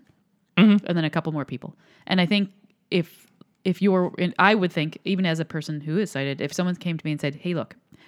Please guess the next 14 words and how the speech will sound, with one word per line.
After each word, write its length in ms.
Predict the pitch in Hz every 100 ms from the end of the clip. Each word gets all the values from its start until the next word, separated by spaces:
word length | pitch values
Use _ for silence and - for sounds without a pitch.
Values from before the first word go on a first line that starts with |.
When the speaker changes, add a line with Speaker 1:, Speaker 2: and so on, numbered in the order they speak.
| -
Speaker 2:
sometimes 360 | 196 202 214
I 60 | 202
have 80 | 185
a 60 |
problem 440 | 180 147 143 143 143 _ _ _ _ _ _ _ - -
with, 380 | 151 143 135 143 -
um, 400 | 143 123 120 - _ _ _ _ _ _ _ -
with 240 | 165 147
getting, 360 | 165 147 143 135 -
you 80 | 156
know, 40 |
to 120 | - 156
the 60 |
bathroom," 340 | 131 131 -